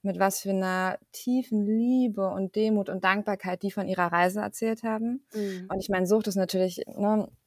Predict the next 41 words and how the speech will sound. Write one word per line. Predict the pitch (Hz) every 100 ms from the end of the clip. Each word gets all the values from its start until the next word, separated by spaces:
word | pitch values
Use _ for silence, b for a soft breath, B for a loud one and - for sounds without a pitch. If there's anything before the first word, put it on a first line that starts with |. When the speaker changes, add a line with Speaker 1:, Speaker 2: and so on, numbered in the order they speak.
| _ _ _ -
Speaker 1:
auch | 214
einfach | 190 190 208 190 190 B B B
gar | 202
nicht | 208
so | 208
einfach, | - 214 220 190
dieser | 185 180
Prozess. | 175 - 175 - 185 190 -
Und | 190 185 185 175 B B -
diese | 185 190
Reise, | 175 196 220
diese | 196 190
vierzehn | - 202 - 190
Monate, | 190 190 185 185
mit | 185
wie | 190
viel | 202
Scham | - - 196 214
das | 208 190
besetzt | 180 180 175 -
ist, | 175 -
mit | 180
wie | 190
viel | 214 214
Schuld, | - 214 208 202 196 -
wie, | 190 190 B B B
wie | 202
anstrengend | 127 220 247 - 190 185
das | 175 -
auch | - 175 175
ist, | - 185 -
clean | - 196 202
zu | - 180
werden | 170 175 180 185
und | - 175 180 180 180 - B B B B -
die | 196 190 190 190 190
einfach | 190 196 202
davon | 208 202 208
zu | 190 202 185
hören, | 208 208 202 202
auch | 160